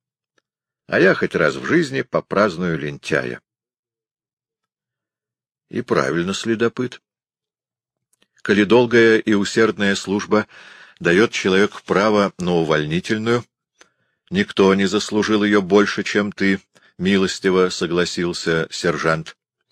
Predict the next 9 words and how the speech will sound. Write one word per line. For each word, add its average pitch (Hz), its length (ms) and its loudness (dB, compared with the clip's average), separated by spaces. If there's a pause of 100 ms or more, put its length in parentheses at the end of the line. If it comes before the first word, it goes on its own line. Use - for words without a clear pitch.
(400)
Да 180 160 0
и 95 100 0
Мейбл 101 500 0 (440)
не 95 140 0
будет 104 400 0
на 101 120 -2
тебя 98 340 2
в 85 80 -2
обиде 87 480 0